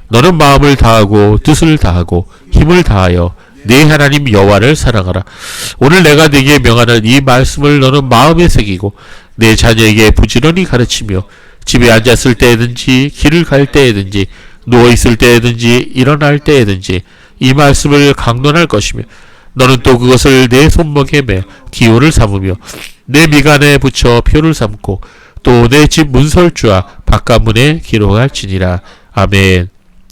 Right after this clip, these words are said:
그렇습니다. 우리 마음이 부패하지 않게 하기 위해서는, 끝까지 우리 마음을 바르게 지키기 위해서는 하나님을 사랑하는 마음이 있어야 된다는 거예요. 그리고 하나님의 말씀으로 우리 마음을 채워서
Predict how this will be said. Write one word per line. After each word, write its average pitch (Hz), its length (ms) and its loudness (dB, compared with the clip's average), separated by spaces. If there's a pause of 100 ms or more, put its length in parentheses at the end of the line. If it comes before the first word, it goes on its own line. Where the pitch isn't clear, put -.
(300)
그렇습니다. 185 440 0
우리 214 200 2
마음이 233 340 2
부패하지 233 540 -4
않게 190 380 -2
하기 196 220 -2
위해서는, 113 600 -4 (720)
끝까지 233 400 -2
우리 220 160 -2
마음을 196 520 -2
바르게 143 400 -6
지키기 175 440 -12
위해서는 104 520 -12 (400)
하나님을 240 480 -2
사랑하는 214 480 -2
마음이 160 280 -8
있어야 135 220 -16
된다는 104 240 -20
거예요. - 140 -20 (3000)
그리고 131 200 -6
하나님의 196 360 0
말씀으로 190 500 2
우리 214 420 0
마음을 185 640 0
채워서 247 560 0